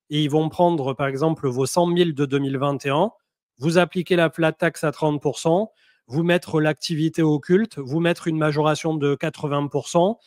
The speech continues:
et à la fin, on se retrouve pour cent mille avec, euh, quatre-vingt-dix mille,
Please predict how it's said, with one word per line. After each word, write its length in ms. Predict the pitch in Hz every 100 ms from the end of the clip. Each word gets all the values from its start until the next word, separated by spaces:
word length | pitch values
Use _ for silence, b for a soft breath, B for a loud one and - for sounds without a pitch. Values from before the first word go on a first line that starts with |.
| b b -
et 80 |
à 80 | 139
la 140 | 139 135
fin, 100 | 190
on 120 | 180
se 120 | -
retrouve 480 | 147 139 185 185 151
pour 220 | 151 -
cent 180 | - 139
mille 240 | 147 185
avec, 360 | 135 131 151 -
euh, 180 | 131 131
quatre-vingt-dix 680 | 147 139 - 147 143 131
mille, 260 | 143 175 202